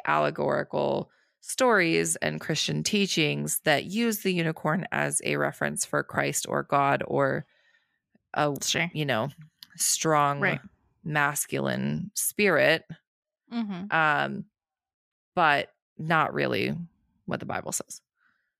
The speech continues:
Speaker 2: Gotcha.
Speaker 1: Just, I'm just gonna say it.
Speaker 2: Please do.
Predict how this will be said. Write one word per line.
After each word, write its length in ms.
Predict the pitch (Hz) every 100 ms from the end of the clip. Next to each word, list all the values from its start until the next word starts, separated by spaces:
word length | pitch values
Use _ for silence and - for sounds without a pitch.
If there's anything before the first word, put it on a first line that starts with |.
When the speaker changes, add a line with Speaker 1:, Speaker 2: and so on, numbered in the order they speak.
| _ _ -
Speaker 2:
Gotcha. 220 | 160 - _ _ _ -
Speaker 1:
Just, 280 | 175 - - _ _ _ _ _ _ -
I'm 120 | 170
just 180 | - -
gonna 220 | - -
say 140 | - - - _ - - - - _ _ _ _ _ _ _ _ _ - -
it. 60 | - - - _ _ _ _ _ _ -
Speaker 2:
Please 320 | 277 240 302
do. 180 | 160